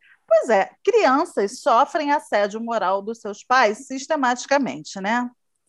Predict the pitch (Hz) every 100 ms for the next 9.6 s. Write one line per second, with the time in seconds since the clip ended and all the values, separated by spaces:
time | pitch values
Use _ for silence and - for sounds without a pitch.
0 | - 214 202 202 190 185 175 170 185 -
1 | 262 285 170 127 _ _ _ _ - -
2 | - _ - 392 494 453 - 302 277 262
3 | - 254 226 175 190 302 294 240 _ -
4 | 320 349 311 285 269 247 247 302 427 381
5 | 254 247 233 196 190 262 262 214 175 180
6 | _ 254 277 240 - - - 269 254 240
7 | 226 220 214 214 _ _ _ _ _ _
8 | _ _ _ _ _ _ _ 622 605 539
9 | 285 240 381 302 294